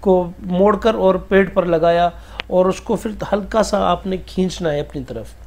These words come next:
ये घुटने को मोड़कर पेट पर लगाने की कोशिश करना और अपनी तरफ खींचना, ये एक एक टांग को, एक एक टांग को घुटने से पकड़कर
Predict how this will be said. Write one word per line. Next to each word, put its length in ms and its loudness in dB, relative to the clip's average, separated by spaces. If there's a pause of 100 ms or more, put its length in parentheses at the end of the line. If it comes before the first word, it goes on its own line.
(420)
ये 80 0
घुटने 420 2
को 320 2 (500)
मोड़कर 540 4 (680)
पेट 240 4
पर 120 4
लगाने 460 4
की 200 -4
कोशिश 400 0
करना 360 2
और 380 0
अपनी 260 0
तरफ 300 0
खींचना, 460 -8
ये 220 -8 (100)
एक 260 2
एक 200 0
टांग 260 0
को, 200 -12 (760)
एक 240 2
एक 180 0
टांग 240 2
को 300 -4
घुटने 340 -2
से 120 0
पकड़कर 680 0